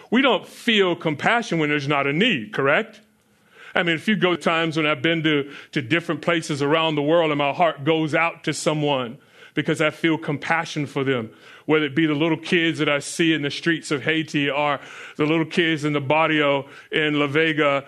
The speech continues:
Dominican Republic, or, or other places that I've seen, I feel compassion for them. And of course, the ultimate compassion we should feel for any individual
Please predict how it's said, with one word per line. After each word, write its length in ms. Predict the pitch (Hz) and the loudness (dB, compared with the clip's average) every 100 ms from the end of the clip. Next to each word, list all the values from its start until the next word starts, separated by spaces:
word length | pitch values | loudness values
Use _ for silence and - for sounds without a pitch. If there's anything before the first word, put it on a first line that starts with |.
| - 143 | -6 -2
Dominican 480 | 147 156 151 151 | 0 0 -2 -2
Republic, 540 | 147 139 165 147 143 147 | -2 -2 -2 0 -2 2
or, 200 | 143 131 - - | 0 0 -10 0
or 160 | 156 156 | 2 2
other 180 | 170 | 0
places 440 | 156 190 165 - 143 | 0 0 0 -2 -2
that 100 | 147 | 0
I've 120 | 147 | 0
seen, 340 | - 175 139 - - | 0 -2 -2 -12 -4
I 120 | - 165 | -2 -2
feel 260 | - 180 | 0 -2
compassion 800 | 180 170 151 - 190 190 - 156 | 0 -6 -4 -2 0 0 -4 -6
for 180 | 131 143 | -2 -2
them. 360 | 131 113 104 - _ _ - - | 0 -4 -8 -14 _ _ -20 -2
And 120 | 185 | -2
of 100 | 170 | 2
course, 260 | 214 196 - | 2 2 2
the 120 | 165 | 2
ultimate 460 | 202 226 180 165 | 2 2 0 0
compassion 540 | 170 151 165 185 - 170 | 0 0 0 0 0 -2
we 80 | 165 | 0
should 200 | 165 - | -2 0
feel 200 | 185 160 | 0 0
for 160 | 160 | -2
any 240 | 151 202 240 | 0 0 0
individual 720 | 165 151 135 185 156 151 | 0 0 0 0 2 0